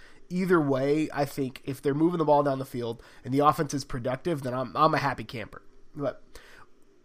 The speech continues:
we, we mentioned it, and we're gonna skip around our show notes 'cause it's, it's kind of impossible to have this conversation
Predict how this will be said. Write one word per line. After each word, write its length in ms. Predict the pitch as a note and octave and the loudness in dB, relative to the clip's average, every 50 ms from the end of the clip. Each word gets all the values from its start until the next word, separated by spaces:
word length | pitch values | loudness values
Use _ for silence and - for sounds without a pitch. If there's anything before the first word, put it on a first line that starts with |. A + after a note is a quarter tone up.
| - - | -18 -12
we, 680 | D3 D3+ D#3 E3+ F3 F3 E3+ E3+ E3+ D#3+ D3 C3+ - - - | -4 -2 -2 0 0 -2 -4 -6 -8 -10 -14 -18 -20 -14 -8
we 240 | D3 D#3+ D#3+ E3 D#3+ | -4 0 2 2 2
mentioned 460 | D#3 D#3+ F#3+ A3+ A3+ - A3+ F#3 D#3+ | 4 4 4 4 4 4 2 4 4
it, 120 | D#3 C#3 C3 | 4 4 4
and 200 | D3+ D#3 D#3 D#3 | 2 0 4 4
we're 80 | F#3+ | 6
gonna 160 | G3+ G3+ E3+ - | 6 6 4 4
skip 240 | - - F3 D3+ | 2 2 2 4
around 240 | D#3 D#3 D3+ D3+ C#3+ | 8 8 8 8 6
our 100 | C#3 C3 | 4 0
show 220 | - - D3+ C#3+ C#3+ | 0 0 2 2 2
notes 180 | C#3 C3 - | 2 -2 -2
'cause 160 | - C#3+ C3+ | -4 -6 -4
it's, 160 | C#3 C3 - - | -4 -8 -8 -6
it's 200 | - C#3+ C#3 - | -6 -6 -4 2
kind 160 | - D#3+ D3+ | 4 4 6
of 80 | D3 C#3+ | 6 4
impossible 460 | C#3 - D#3+ D3+ C#3+ C3+ C#3 C3 C3 | 0 0 0 0 0 0 -4 -4 -2
to 60 | C3 | -2
have 120 | C3+ C3 C3 | -2 -2 -4
this 100 | B2+ - | -6 -6
conversation 640 | - C#3+ C3 B2+ C3 - C3+ B2+ B2 B2 B2 | -6 -6 -6 -6 -8 -6 -6 -6 -6 -6 -10